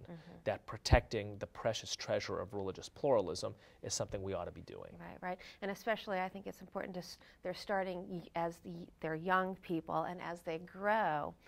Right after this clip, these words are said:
Speaker 1: it, I think it will only help the future of the country.
Speaker 2: That's right. You know, so, so they'll have, you know, God willing, fifty, sixty, seventy,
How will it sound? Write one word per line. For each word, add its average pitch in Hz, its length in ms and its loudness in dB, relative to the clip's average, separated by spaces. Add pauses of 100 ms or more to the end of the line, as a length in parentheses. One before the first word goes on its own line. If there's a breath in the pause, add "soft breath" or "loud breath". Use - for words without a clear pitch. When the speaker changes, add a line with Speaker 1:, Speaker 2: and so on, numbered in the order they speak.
(440 loud breath)
Speaker 1:
it, - 180 -2 (220)
I 175 100 -2
think 170 240 -6
it 180 80 -4
will 180 180 -6
only 165 260 -4
help 160 560 4
the 165 80 -6
future - 360 -8
of 180 100 -6
the - 100 -12
country. - 500 -8
Speaker 2:
That's - 180 4
right. 104 180 8
You 117 80 0
know, 101 100 2
so, 104 300 6
so 98 260 2
they'll 107 260 10
have, 104 320 6 (480 loud breath)
you 117 100 -2
know, 101 100 4
God 113 280 8
willing, 117 240 4
fifty, 123 300 0
sixty, - 340 -2
seventy, 110 420 0